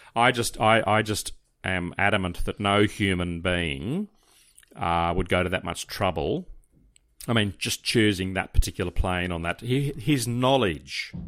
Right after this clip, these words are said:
of aircraft. And, and, and, and is it not bizarre, everyone, that he requested that the wing flaps be set to fifteen degrees? It's just,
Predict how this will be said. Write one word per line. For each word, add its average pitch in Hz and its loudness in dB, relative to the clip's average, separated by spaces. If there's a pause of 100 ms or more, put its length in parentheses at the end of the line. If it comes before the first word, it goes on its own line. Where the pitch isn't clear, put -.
(300)
of 95 -4
aircraft. 95 0
And, 127 -4
and, 139 -2
and, 135 -4
and 139 -2 (440)
is 147 2
it 151 -4
not 135 0
bizarre, 110 2
everyone, 90 2
that 92 -2
he 101 -2 (120)
requested 104 0
that 98 -6
the 95 -2
wing 113 0
flaps - -4
be - 2
set - -2
to 95 -2
fifteen 98 -2
degrees? 90 -4 (1300)
It's - 0
just, - -2